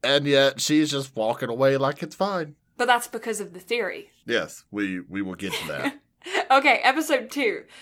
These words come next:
Speaker 2: the first night. So they're now married. They moved into his apartment. His apartment is tiny. It's a studio apartment. Doesn't even have, like, a full bathroom. Or, I mean, it's, it's also, like, a, a very Japanese style apartment. So, you know,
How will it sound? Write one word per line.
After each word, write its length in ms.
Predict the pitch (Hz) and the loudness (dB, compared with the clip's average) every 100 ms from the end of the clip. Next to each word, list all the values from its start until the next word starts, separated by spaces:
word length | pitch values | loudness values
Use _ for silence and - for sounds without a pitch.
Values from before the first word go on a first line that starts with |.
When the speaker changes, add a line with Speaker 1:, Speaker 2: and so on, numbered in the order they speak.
| - | -8
Speaker 2:
the 100 | 247 | -6
first 320 | 247 247 233 | 0 2 0
night. 300 | 208 170 170 | -4 -6 -8
So 80 | - | -2
they're 120 | 285 330 | 2 6
now 120 | 320 | 6
married. 360 | 269 175 170 202 | 4 0 -4 -8
They 80 | 226 | -4
moved 260 | 277 294 | -2 -2
into 180 | 294 285 | -4 -6
his 160 | 269 254 | -6 -8
apartment. 440 | 190 180 190 165 _ - - | -8 -10 -10 -14 _ -18 -4
His 120 | 240 | -4
apartment 320 | 233 233 220 | -2 -4 -4
is 140 | 185 202 | -8 -10
tiny. 400 | - 185 190 190 | -8 -6 -6 -8
It's 140 | 196 | -10
a 40 | |
studio 360 | 202 - 208 185 | -10 -10 -8 -8
apartment. 420 | 175 160 180 175 - _ _ - | -8 -10 -10 -12 -16 _ _ -8
Doesn't 220 | 247 254 | -4 0
even 180 | 262 247 | 0 -2
have, 200 | 226 208 | -4 -4
like, 160 | 202 | -6
a 20 | |
full 200 | 196 214 | -8 -8
bathroom. 480 | 202 185 - 196 196 196 _ _ _ _ - | -6 -6 -6 -12 -14 -18 _ _ _ _ -4
Or, 500 | 208 196 196 196 - | 0 0 0 -2 2
I 100 | 269 | 2
mean, 140 | 311 | 2
it's, 180 | 302 269 - | -2 -4 0
it's 200 | 277 285 | 0 2
also, 460 | 294 294 302 262 220 | 0 0 0 0 0
like, 160 | 214 214 | -6 -6
a, 160 | 196 - - | -6 -6 -6
a 240 | 208 190 190 | -4 -2 -2
very 180 | 202 196 | -2 -2
Japanese 580 | 196 175 190 196 196 196 | -6 -8 -10 -8 -8 -8
style 320 | - 196 190 | -8 -6 -6
apartment. 520 | 190 190 190 196 175 | -6 -6 -6 -10 -10
So, 480 | - - 190 185 185 - - - - | -10 -6 -4 -6 -8 -16 -20 -20 -8
you 120 | 208 | -4
know, 200 | 190 | -2